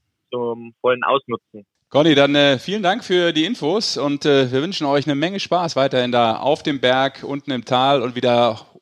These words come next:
Speaker 2: hoch oben auf dem Berg. Müsst ihr noch ein paar Kilometer treten, äh, und ein bisschen was futtern, ne? Braucht ja, braucht ja Energie, ist ja klar, auf dem Bike.
Speaker 1: Ja,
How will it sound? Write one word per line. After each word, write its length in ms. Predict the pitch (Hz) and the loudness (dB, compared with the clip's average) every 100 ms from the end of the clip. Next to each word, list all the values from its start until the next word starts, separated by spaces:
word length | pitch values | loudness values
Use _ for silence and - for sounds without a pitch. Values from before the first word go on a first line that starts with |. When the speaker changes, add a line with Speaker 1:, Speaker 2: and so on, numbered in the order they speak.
| _ | _
Speaker 2:
hoch 120 | 160 147 | -6 -2
oben 220 | 143 139 | -2 0
auf 120 | 127 | -4
dem 100 | 120 | -2
Berg. 300 | 113 139 170 | -2 -2 -2
Müsst 160 | 156 170 | -4 0
ihr 40 | |
noch 80 | 156 | 0
ein 60 | 147 | 2
paar 120 | 160 | -2
Kilometer 360 | 165 151 143 135 | -2 -2 0 0
treten, 380 | 139 165 254 269 - - - - | 0 -2 -2 -8 -10 -16 -16 -4
äh, 260 | 127 139 143 | 2 4 4
und 220 | 139 135 | 2 -2
ein 60 | |
bisschen 160 | 151 160 | -4 -2
was 120 | 139 | -2
futtern, 320 | - 175 135 | -2 0 0
ne? 160 | 117 143 | 0 0
Braucht 200 | 127 127 | -2 0
ja, 280 | 127 120 113 - _ - | 0 0 -4 -10 _ -10
braucht 180 | 113 113 | -6 -4
ja 60 | |
Energie, 300 | 117 113 113 | -2 -4 -6
ist 120 | 90 | -8
ja 80 | 101 | -10
klar, 320 | 98 101 90 _ _ _ _ | -4 -4 -6 _ _ _ _
auf 120 | 87 | -16
dem 100 | 95 | -8
Bike. 280 | 92 85 - _ _ _ | -6 -6 -8 _ _ _
Speaker 1:
Ja, 260 | - 85 92 | -6 -2 -2